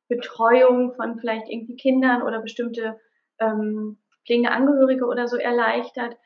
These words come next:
Für andere hat es auch irgendwie ermöglicht, eine bessere Work-Life-Balance zu, zu erlangen. Also, ähm, vielleicht dann die Mittagspause mal zu nutzen, um eine Runde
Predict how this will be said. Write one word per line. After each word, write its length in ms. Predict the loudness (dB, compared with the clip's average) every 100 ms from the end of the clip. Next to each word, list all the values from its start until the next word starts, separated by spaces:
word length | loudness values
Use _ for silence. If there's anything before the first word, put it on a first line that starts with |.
| _ _ -10
Für 140 | -2
andere 220 | 0 0
hat 100 | -2
es 140 | -2 0
auch 160 | -2 -2
irgendwie 220 | -4 -4
ermöglicht, 560 | -2 -2 -2 -4 -8 -6
eine 100 | -4
bessere 360 | -4 -4 -2
Work-Life-Balance 1000 | -2 0 2 2 0 -2 0 2 0 -4 _ _ _ _ _ _ _ _ -20 -12
zu, 440 | -2 0 2 0 0
zu 140 | 0
erlangen. 460 | 0 2 2 2 -2
Also, 460 | -2 -2 -4 -6 -8 -14 -20 _ -6
ähm, 200 | -4 -4 2
vielleicht 240 | 2 2
dann 120 | 0
die 80 | 2
Mittagspause 640 | 2 2 -4 -2 -2 0
mal 200 | -2 -2
zu 120 | 0 0
nutzen, 400 | 0 0 -4 -4
um 100 | -2
eine 100 | 0
Runde 360 | 2 2 2